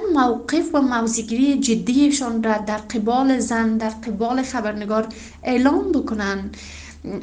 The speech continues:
دفاع بکنن، فشار وارد بکنن بالای حکومت کنونی که نادیده گرفتن یک قشر کلان مملکت،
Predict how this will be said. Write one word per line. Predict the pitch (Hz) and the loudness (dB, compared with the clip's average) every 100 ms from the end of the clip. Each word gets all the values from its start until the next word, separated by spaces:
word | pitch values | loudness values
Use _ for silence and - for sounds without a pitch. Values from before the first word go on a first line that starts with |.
| - - 240 | -12 -6 0
دفاع | 247 - 294 320 302 | 0 4 6 6 4
بکنن، | - 226 202 196 | 0 0 -2 -4
فشار | 208 226 269 294 311 | -2 2 4 6 6
وارد | 302 277 269 | 4 2 0
بکنن | 226 226 220 | -2 0 -2
بالای | 208 214 214 220 | 0 -2 -2 -2
حکومت | 220 220 214 220 - | -4 -4 -4 -4 -6
کنونی | 220 208 208 | -6 -4 -4
که | 208 220 | -4 -4
نادیده | 214 214 220 214 | -2 -2 -2 -2
گرفتن | 220 214 220 262 262 | 0 -2 -2 0 2
یک | 269 247 226 - | 4 2 -2 -4
قشر | 240 - 220 | -6 -4 -4
کلان | 220 226 220 254 262 262 | -4 -2 2 4 4 4
مملکت، | 220 208 196 202 254 | 2 0 -4 -6 -4